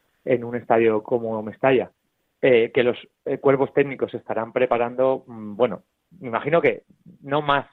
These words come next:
que otras semanas, pero con toda la profesionalidad que lo hacen toda la semana, eh, pues ahora es que el, el momento de que, eh, instituciones, marcas,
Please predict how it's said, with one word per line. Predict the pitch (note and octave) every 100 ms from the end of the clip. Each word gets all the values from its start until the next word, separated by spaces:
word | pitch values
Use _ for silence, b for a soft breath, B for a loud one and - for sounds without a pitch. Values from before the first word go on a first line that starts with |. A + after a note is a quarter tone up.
| -
que | C3
otras | B2 -
semanas, | A#2 B2+ C#3+ -
pero | A2+
con | G#2+ G#2
toda | A#2
la | A#2+
profesionalidad | A#2+ A#2 A2 A2 A2+ A#2+ A2
que | G2+
lo |
hacen | G2+ G2+
toda | G2+ A2
la |
semana, | A2+ A#2 C3+ - _ _ _ _ _ _
eh, | - B2+
pues | A#2+ A2+
ahora | A2 B2 B2
es | B2+
que | -
el, | A2+ A2
el | - A2+
momento | A2 G#2+ A2+ A#2 C3
de | A#2
que, | B2 C3 - _ _ _ -
eh, | B2+ A#2 A2 G#2 G#2+ -
instituciones, | D3+ - C3+ A#2+ B2+ C3 C#3 -
marcas, | - B2 B2 B2 C3